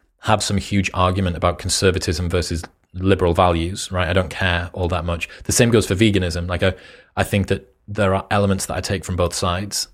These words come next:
uh, ethics as well. I'm happy to have a discussion, but, like, a, a hardcore debate, I'm not sure. When it comes to red pill stuff, I have a all right bit of an understanding when it comes to that. Uh, there was a girl who did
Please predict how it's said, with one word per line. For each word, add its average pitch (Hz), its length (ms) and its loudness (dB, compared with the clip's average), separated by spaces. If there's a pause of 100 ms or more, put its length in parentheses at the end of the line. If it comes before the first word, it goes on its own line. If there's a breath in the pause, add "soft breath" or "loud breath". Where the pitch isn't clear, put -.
uh, 87 340 -2
ethics - 360 -2
as 87 120 -4
well. 90 320 4 (200 loud breath)
I'm 101 160 2
happy 127 300 2
to 95 80 0
have 98 120 4
a - 40 -2
discussion, 95 500 0
but, 92 300 -2 (360)
like, 95 160 -6
a, 87 120 -6 (120)
a 85 80 -2
hardcore 101 440 2
debate, 95 400 2 (600 soft breath)
I'm 110 60 0
not 101 120 4
sure. 92 220 0
When 117 200 0
it 143 60 0
comes 160 180 2
to 127 80 2
red 131 200 6
pill 113 140 4
stuff, - 400 0 (260)
I 101 220 -2 (1000)
have 113 200 2
a 101 200 4 (240)
all 107 200 6
right 110 340 2
bit 117 120 -2
of 104 80 0
an 110 60 2
understanding 104 520 0
when 117 100 2
it 117 60 -4
comes 117 240 0
to - 100 -6
that. 117 320 0
Uh, 98 400 -4
there 117 120 -4
was 120 100 4
a 135 60 2
girl 190 240 6
who 170 140 4
did 127 320 2